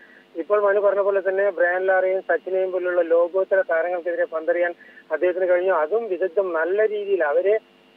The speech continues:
അവർക്കൊത്ത ഒരു പോരാളിയായി നിൽക്കാൻ അദ്ദേഹത്തിന് കഴിഞ്ഞു. അതാണ് പല ഘട്ടത്തിലും സച്ചിൻ, ഉം, ഉം, വോൺ പോരാട്ടം, അല്ലെങ്കിൽ ലാറ വാൺ പോരാട്ടം എന്ന നിലയിലേക്ക് അച്ചടി മാധ്യമങ്ങളും മറ്റു കമന്റേറ്റർമാരും പറയുന്ന ഒരു തരത്തിലേക്ക് അത് മാറിയിരുന്നു. അദ്ദേഹത്തിന്,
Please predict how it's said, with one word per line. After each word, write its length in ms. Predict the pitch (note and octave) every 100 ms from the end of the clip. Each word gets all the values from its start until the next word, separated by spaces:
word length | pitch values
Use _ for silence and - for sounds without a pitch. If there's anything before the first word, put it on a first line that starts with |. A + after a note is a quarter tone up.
| -
അവർക്കൊത്ത 680 | F3+ A3+ A#3 G#3 _ - B3
ഒരു 220 | A#3 A#3 F#3+
പോരാളിയായി 600 | F#3 G3 G#3+ G#3 G3+ G3+
നിൽക്കാൻ 340 | F#3 F3 F3+
അദ്ദേഹത്തിന് 320 | E3 E3+ E3+
കഴിഞ്ഞു. 320 | E3 D3 C3 B2+ - - -
അതാണ് 200 | F3 G3
പല 260 | F3 E3 F#3+
ഘട്ടത്തിലും 520 | G3 G3 G3+ G#3 G#3+
സച്ചിൻ, 420 | - E3+ - G#3+ G#3+ G#3 G3+ - F#3+
ഉം, 280 | F3 E3+ E3+ F3 G3 F#3
ഉം, 320 | F3+ F3+ F3 D3+
വോൺ 240 | F3+ G3
പോരാട്ടം, 480 | F#3 F3 F3 F3+ F3
അല്ലെങ്കിൽ 240 | E3+ F3+ - - _ E3
ലാറ 220 | E3+ F#3+ G#3
വാൺ 280 | F3+ F#3 F#3
പോരാട്ടം 420 | F#3 F#3 F3 F3
എന്ന 140 | F3+
നിലയിലേക്ക് 580 | F3+ E3 E3+ F3 E3+ G3+ - _ -
അച്ചടി 260 | E3 G#3 G3
മാധ്യമങ്ങളും 540 | G3 F#3+ F#3+ F#3 F3
മറ്റു 180 | E3 F#3
കമന്റേറ്റർമാരും 800 | F3 F3+ F3+ F#3+ F#3 F3+ F#3 F3+
പറയുന്ന 300 | E3 E3 F#3+
ഒരു 80 | F3+
തരത്തിലേക്ക് 640 | F3+ D#3+ E3 - G3+ G3+ G3+
അത് 120 | E3
മാറിയിരുന്നു. 600 | D#3 D#3 E3+ E3 F3 G#3 _ _ _ _ _ _ _ -
അദ്ദേഹത്തിന്, 400 | E3+ G3 G#3 G#3+